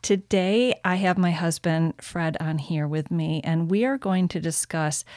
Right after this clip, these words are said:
how our relationship with God really affects our relationship with other people.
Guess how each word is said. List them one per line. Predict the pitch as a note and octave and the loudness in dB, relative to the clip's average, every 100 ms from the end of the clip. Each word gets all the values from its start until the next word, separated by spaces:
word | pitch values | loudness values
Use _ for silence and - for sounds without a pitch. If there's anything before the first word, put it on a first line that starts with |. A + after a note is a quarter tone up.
| - - - | -20 -20 -4
how | - C4 | 2 2
our | E4+ C4 | 4 2
relationship | G3 E3+ E3 F3 - F3 - E3 - | 4 2 2 0 0 0 -2 -4 -4
with | D#3 D3 | -6 -4
God | D3 D3 D3+ D3+ - - - - _ - | -2 0 0 0 -6 -20 -20 -20 _ 4
really | G#3+ C#4+ C#4+ | 4 4 0
affects | - F3+ E3+ - - | -2 -2 -2 -2 -2
our | E3 | -2
relationship | E3 D#3+ D#3+ D#3+ F3 D3+ - D3+ - - - | 0 -2 -2 -2 -2 -2 -2 -4 2 2 2
with | D3 D#3+ D3+ D3 | -2 -2 -2 -2
other | F3 E3+ D#3+ | -2 0 -2
people. | - E3+ D#3+ - - - | -4 -6 -6 -6 -6 -8